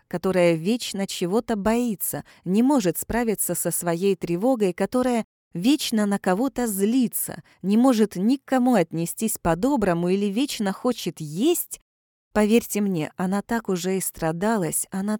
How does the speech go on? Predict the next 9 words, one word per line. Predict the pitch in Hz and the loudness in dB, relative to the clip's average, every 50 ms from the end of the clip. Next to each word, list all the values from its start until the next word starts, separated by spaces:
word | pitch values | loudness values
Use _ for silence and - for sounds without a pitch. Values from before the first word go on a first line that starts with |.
| _ _ | _ _
так | - 240 226 226 - | 0 0 0 2 0
уже | 185 170 170 180 214 247 247 214 | -2 -2 0 0 0 2 2 0
измучилась, | 190 165 165 175 185 202 233 277 277 - - - 190 160 151 127 120 - - - _ _ _ _ _ - | 0 -2 0 0 2 2 2 2 0 0 -2 -2 -2 -2 -2 -4 -6 -6 -8 -12 _ _ _ _ _ -12
В | - 175 | -8 -4
детстве | 180 180 185 202 - - - 165 165 | -2 0 0 0 -2 -4 -2 -2 -2
гремлин | 165 175 202 240 240 233 220 202 190 | -2 0 0 2 2 2 2 0 0
говорил | 180 196 185 190 185 202 220 220 | -2 -2 0 0 0 2 2 0
голосами | 196 180 185 175 175 175 - - 175 170 170 | 0 0 0 0 -2 -2 -2 -4 -2 -2 -2
родителей, | 165 170 185 190 170 170 151 - - - - - - - | -2 -2 -2 -2 -2 -4 -6 -6 -6 -8 -8 -8 -10 -12